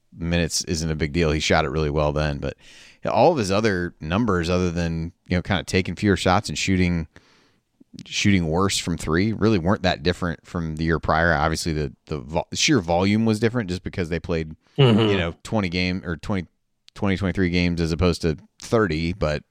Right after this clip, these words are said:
Speaker 1: otherwise, you know, otherwise wasn't there. But I think in a complimentary role, I think he can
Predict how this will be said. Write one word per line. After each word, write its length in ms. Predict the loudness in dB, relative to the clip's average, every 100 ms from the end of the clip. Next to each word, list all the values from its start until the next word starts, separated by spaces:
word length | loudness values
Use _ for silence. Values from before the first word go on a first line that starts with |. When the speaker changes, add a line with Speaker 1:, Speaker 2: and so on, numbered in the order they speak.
| 0
Speaker 1:
otherwise, 560 | 2 4 2 0 -6 _ -20 -20 -20 -20 -20 -20 _ _ _
you 100 | 0
know, 160 | 0 -4 -4
otherwise 320 | 2 4 4 0
wasn't 220 | -4 -2
there. 240 | 0 0 _
But 180 | -2 2
I 160 | 0
think 160 | 2 0
in 100 | -2
a 140 | -4 -8 _
complimentary 560 | -4 -2 0 0 2 2
role, 420 | 4 4 4 0 -8 _ _ _ _
I 40 | _
think 160 | -6 -4
he 100 | -4
can 300 | -2 -4